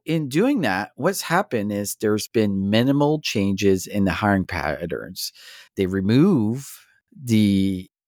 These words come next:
requirement for a college or university degree, but the behaviors within the organization has not changed at all, right? 'Cause the hiring manager is still getting applicants. They're probably getting a lot of applicants,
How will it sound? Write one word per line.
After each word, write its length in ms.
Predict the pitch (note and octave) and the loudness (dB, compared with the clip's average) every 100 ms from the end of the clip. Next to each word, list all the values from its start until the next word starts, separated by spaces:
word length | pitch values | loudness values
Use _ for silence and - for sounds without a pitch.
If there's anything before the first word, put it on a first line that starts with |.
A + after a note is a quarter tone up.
| _ | _
requirement 720 | A2 G2 - C3+ E3+ G2+ F#2 | -8 -6 -2 0 2 2 0
for 180 | - G2+ | -2 -4
a 60 | F#2+ | -4
college 440 | - F#2 F#2+ F#2 | 0 0 0 -2
or 60 | G2 | -2
university 560 | F#2+ F#2 F2 F2 - | 0 0 0 -2 -4
degree, 580 | E2+ F2 - C#3+ G#2+ A#2 - - _ _ - | -6 -4 0 2 2 -2 -8 -20 _ _ 0
but 300 | A2 G2+ - - | 2 2 -2 -6
the 140 | A2 | -4
behaviors 920 | G#2+ G#2+ F#2 - F#3+ F#3+ C3+ G2+ - | -4 -6 -6 -2 -2 0 2 2 0
within 360 | G#2+ A2+ B2+ A#2+ | 0 2 4 4
the 100 | G#2+ | 4
organization 680 | G#2 G2+ F#2+ G#2 A2+ - F#2 | 4 2 2 2 0 0 0
has 240 | F2+ - | -2 0
not 280 | A2 G2 - | 0 2 0
changed 480 | - G2+ F#2 F#2 - | -4 -4 -4 -4 -6
at 120 | E2 | 0
all, 260 | G2+ B2+ D#2 | 2 2 2
right? 380 | D2+ A2+ F#3 - - - _ _ - | 0 0 -2 -6 -18 -20 _ _ 0
'Cause 260 | C#3+ A#2 | 0 2
the 80 | A#2 | -2
hiring 260 | A#2+ E3+ C#3 | -4 -2 -2
manager 260 | A2+ G#2+ | -2 -2
is 100 | G2+ | -6
still 240 | - E3+ D3 | 0 2 2
getting 280 | B2 A2 | 2 2
applicants. 600 | G2 F#2 F#2+ - C#2 A1+ | 0 0 -4 -10 -10 -10
They're 220 | - F#2 F#2 - | -6 -4 -4 -8
probably 260 | - F#2 F#2+ | -4 -2 -2
getting 300 | G2 G2+ G#2 | -4 -4 -2
a 60 | |
lot 220 | A#2 D3 | 2 2
of 140 | B2+ G2 | 2 0
applicants, 640 | E2+ F2 E2 - E2+ F#2 | -2 -4 -10 -8 -8 -10